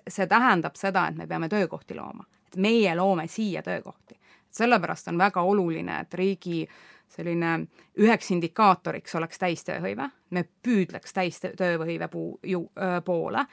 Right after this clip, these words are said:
Ja kui sealt on midagi puudu, siis on riigi ülesanne neid töökohti luua. Nüüd, äh, selleks on, äh,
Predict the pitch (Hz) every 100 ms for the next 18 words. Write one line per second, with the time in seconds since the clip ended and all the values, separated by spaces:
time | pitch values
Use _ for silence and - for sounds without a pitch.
0 | _ _ - 185 196 185 - 233 185 226
1 | 247 196 233 254 185 202 202 170 233 247
2 | - 175 202 - - 160 170 165 208 190
3 | 175 - 185 180 160 - _ _ _ -
4 | - _ _ 196 185 220 202 190 190 262
5 | 247 - - 277 262 180 170 175